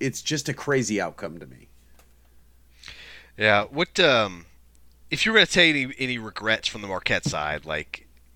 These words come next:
Speaker 2: granted, we're, we're trying to, like, maybe coming off as apologists a little bit, and we are trying to stay positive because we don't, I don't think Marquette played terribly in the game, but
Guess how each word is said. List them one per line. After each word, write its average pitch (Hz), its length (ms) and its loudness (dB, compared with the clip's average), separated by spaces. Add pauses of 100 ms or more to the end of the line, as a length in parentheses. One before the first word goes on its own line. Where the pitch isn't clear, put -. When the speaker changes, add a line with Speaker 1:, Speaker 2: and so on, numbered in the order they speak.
Speaker 2:
granted, 113 300 0
we're, 110 120 -10
we're 113 140 -10
trying 127 220 0
to, 113 80 -8
like, 107 320 -4
maybe 131 180 -2
coming 123 240 -4
off 120 200 -2
as - 80 -10
apologists 123 520 0
a 113 40 -10
little 175 180 -4
bit, 196 160 4
and 175 100 -8 (260)
we 262 120 4
are - 80 10
trying - 160 6
to 151 60 2
stay 190 180 6
positive 139 480 4
because 123 240 -10
we 156 160 -14
don't, 180 280 -6
I 127 80 4
don't 165 140 2
think 143 140 -2
Marquette 135 340 -2
played 120 240 -4
terribly 120 380 -2
in 85 80 -10
the 85 80 -10
game, 85 240 -4
but 98 160 -6